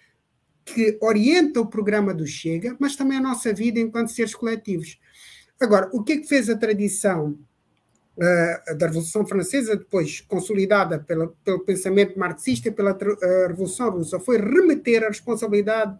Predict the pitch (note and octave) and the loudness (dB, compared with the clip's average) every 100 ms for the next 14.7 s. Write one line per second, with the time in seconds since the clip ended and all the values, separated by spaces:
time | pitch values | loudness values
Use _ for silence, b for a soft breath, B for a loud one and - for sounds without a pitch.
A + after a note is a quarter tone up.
0 | - A#3+ G3+ - A#3 A3 A#3 A3 - - | -8 -8 -6 -2 -2 0 -2 -2 -4 -2
1 | G#3 G#3+ G#3 - A3 G#3 F3+ E3+ _ b | 0 0 -6 -6 -4 -2 -2 -6 _ b
2 | b b b - A3 A3+ F#3 - B3 A#3 | b b b -6 -2 2 0 0 -4 -2
3 | A#3+ G#3+ - G3 E3 E3 G#3 G3+ G#3+ A3+ | -2 -2 0 2 0 -4 -4 -2 -2 0
4 | B3+ C4+ B3+ - G#3 - F#3+ F#3 G3 G3 | 0 0 0 -6 -10 -4 -4 -2 -2 0
5 | F#3 F3 E3+ C4+ A#3 A#3 A#3+ A3+ G3+ F#3 | 0 0 -2 -2 0 0 0 -2 -4 -4
6 | - G3 F3 - b b b b F#3+ F#3 | -2 -2 -2 -6 b b b b 0 2
7 | F#3 F3 E3 G3+ G3 G#3 G3 F#3 D#3+ - | 2 0 0 -2 0 4 4 2 -2 -8
8 | D#3+ E3 - - G3+ F#3+ G#3+ G#3 F#3 G#3 | -10 -8 -6 0 2 2 2 2 0 0
9 | G3 F#3+ F#3 G3 G3+ G3+ G#3 A#3+ B3+ G#3+ | 0 0 0 0 0 -2 -2 0 0 0
10 | F3 G3 F#3+ F#3 G3+ F#3+ G#3+ G3 F#3+ G3 | 0 0 0 0 -2 0 0 0 0 2
11 | G3+ F3 - b b - F3 - A3 G#3 | 2 0 -4 b b -10 -8 -4 -2 2
12 | F#3 G3 G#3 A#3 A#3 G#3+ F#3+ - F#3+ F#3 | 2 4 4 2 0 0 -2 -6 -6 -4
13 | G#3 G3 F3 F#3+ F#3+ F3+ F#3+ - - G#3 | 0 0 0 -2 -4 -6 -8 -8 -4 -2
14 | F#3+ B3+ A3+ - B2 B2 - | -2 -2 -4 -4 -6 -8 -12